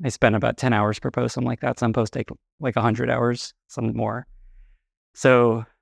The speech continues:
so that's one advantage. If you could just, like, find more time. I spend a lot of time on each post. I, I basically do this full time. And kind of on that note,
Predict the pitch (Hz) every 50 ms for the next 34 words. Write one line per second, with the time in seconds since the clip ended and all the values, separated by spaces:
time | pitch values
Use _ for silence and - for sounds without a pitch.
0 | _ _ - - 156 160 - 139 120 113 110 101 - 117 107 107 110 107 110 113
1 | 147 139 - 131 123 110 - - - - - 113 101 110 113 104 - - 101 101
2 | 98 - - - 127 117 - - 120 117 117 - - - - - 113 110 113 123
3 | 131 123 117 117 - - - 131 117 - - 120 110 110 - - _ _ _ _
4 | _ _ _ _ _ _ _ _ _ _ - 127 123 151 147 202 196 139 127 127
5 | 117 104 - - 117 107 - 120 120 117 131 139 - _ _ _ _ _ _ _
6 | _ _ _ _ _ _ _ _ _ _ _ _ _ _ _ _ - - 120 117
7 | - 131 127 120 107 107 104 110 120 - - 127 131 139 - -